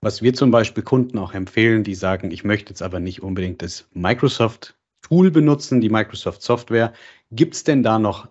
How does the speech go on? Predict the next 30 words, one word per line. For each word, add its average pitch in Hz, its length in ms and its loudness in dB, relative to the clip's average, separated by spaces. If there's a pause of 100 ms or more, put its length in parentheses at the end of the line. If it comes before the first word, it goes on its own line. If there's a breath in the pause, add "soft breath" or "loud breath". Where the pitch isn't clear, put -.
Alternativen? 110 840 0 (280 loud breath)
Ja, 110 440 0
wie 104 140 -4
gesagt, 95 480 -4
gibt 190 220 -4
es 151 240 0
zum 123 160 -2
Beispiel 95 420 -2
Free 143 300 4
O 123 140 2
T 120 160 -2
P 117 260 0
oder 87 300 -8
Authy. 165 460 2 (420 loud breath)
Sind 165 200 0
beides 139 280 4
kostenlose 107 600 -6
Lösungen, 123 600 0
kann 117 240 -2
man 113 140 2
genauso 95 380 -6
gut 87 180 -12
benutzen 139 500 -4
oder 135 240 4
zum - 160 -6
Beispiel 87 380 -6
auch 85 120 -10
den 95 200 -6
Google 135 240 2
Authenticator. 104 800 0